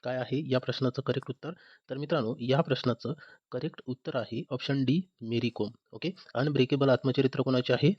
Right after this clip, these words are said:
तर मेरी कोमचे आहे. यावरचे काही महत्त्वाचे पॉइंट आपल्याला क्लिअर करून घ्यायचे आहे. मग बघा,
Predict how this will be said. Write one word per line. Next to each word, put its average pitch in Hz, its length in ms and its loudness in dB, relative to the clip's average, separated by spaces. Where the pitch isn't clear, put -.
तर 127 60 -4
मेरी 120 240 0
कोमचे 147 300 0
आहे. 110 280 0
यावरचे 127 300 4
काही 127 200 0
महत्त्वाचे 123 440 -2
पॉइंट 131 200 -4
आपल्याला 131 240 -2
क्लिअर 127 260 -2
करून 135 160 -2
घ्यायचे 127 260 -2
आहे. 131 160 0
मग 151 140 -10
बघा, 139 200 2